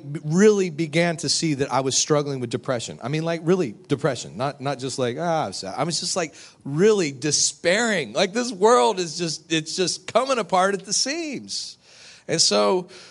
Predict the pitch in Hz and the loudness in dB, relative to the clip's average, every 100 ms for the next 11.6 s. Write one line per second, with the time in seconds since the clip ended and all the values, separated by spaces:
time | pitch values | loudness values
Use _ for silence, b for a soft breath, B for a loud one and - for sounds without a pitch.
0 | B - - 170 185 165 160 156 - - | B -18 -12 -6 -2 0 2 2 0 0
1 | 220 240 196 175 190 - 165 175 175 302 | -2 0 -2 0 0 0 -2 -2 -2 0
2 | 202 170 147 180 180 147 139 143 143 - | 0 0 -2 -2 -2 -2 -4 -6 -8 -12
3 | 139 156 147 - 143 139 135 131 127 123 | -6 -2 -2 0 -2 -2 0 0 0 -2
4 | - 135 117 107 151 131 90 139 160 156 | -4 -6 -4 -2 -2 0 0 0 0 -2
5 | 165 143 143 139 120 87 90 113 113 123 | -4 -2 -2 0 0 -2 -4 -4 -2 -2
6 | 120 120 110 - 110 127 120 131 127 117 | -2 -4 -6 -6 -6 -4 -4 -2 -2 -2
7 | 110 104 - 110 101 131 131 123 123 120 | -4 -6 -6 -6 -4 -4 -4 -4 -2 -4
8 | 131 120 120 113 104 110 120 120 120 104 | -2 -4 -6 -8 -6 -6 -2 -2 -2 -2
9 | 95 B B - 131 127 151 160 151 151 | -6 B B 0 2 2 0 0 0 2
10 | 156 135 135 165 156 165 185 156 202 139 | 2 0 0 2 2 0 0 2 2 2
11 | 95 131 - 175 170 160 | -2 -4 -2 2 2 2